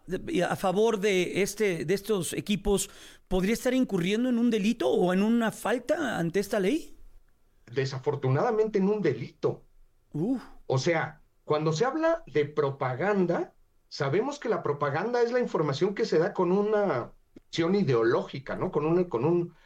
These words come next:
Speaker 2: punto de vista específico, ¿no?
Speaker 1: Ujú.
Speaker 2: La publicidad sabemos que, pues, tiene el objetivo de promocionar la, la venta de algo, pero cuando decimos la palabra propaganda, pues prácticamente abarca cualquier punto de vista que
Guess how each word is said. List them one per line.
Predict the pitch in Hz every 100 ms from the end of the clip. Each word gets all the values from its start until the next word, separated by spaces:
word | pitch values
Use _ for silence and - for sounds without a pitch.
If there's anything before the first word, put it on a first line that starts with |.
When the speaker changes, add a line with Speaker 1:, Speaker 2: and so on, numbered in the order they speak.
| _
Speaker 2:
punto | - 180 196
de | 180
vista | 131 160 160
específico, | 190 - 131 160 170 127 - 82
¿no? | 104 214 -
Speaker 1:
Ujú. | 156 196 196
Speaker 2:
La | 127
publicidad | 147 143 - 160 175 190
sabemos | 214 202 208 220
que, | -
pues, | 135 123
tiene | 156 170
el | 170
objetivo | 151 - 127 135 175
de | 180 135
promocionar | 123 113 113 - 120 127 160 160 139 - -
la, | 110 101 104
la | 110 117
venta | 143 180 170 127
de | 117
algo, | 135 175 127 95
pero | 110 101 98 - - -
cuando | 139 143 147
decimos | 147 156 202 285
la | 226 196
palabra | 175 170 190 190
propaganda, | 175 131 - 135 185 240 285 320 - _ - _
pues | 147
prácticamente | 151 202 202 208 170 185 196
abarca | 170 185 185 185
cualquier | 143 139 180 175
punto | 202 190 170
de | 143
vista | 131 190 - 233 -
que | 127 117 101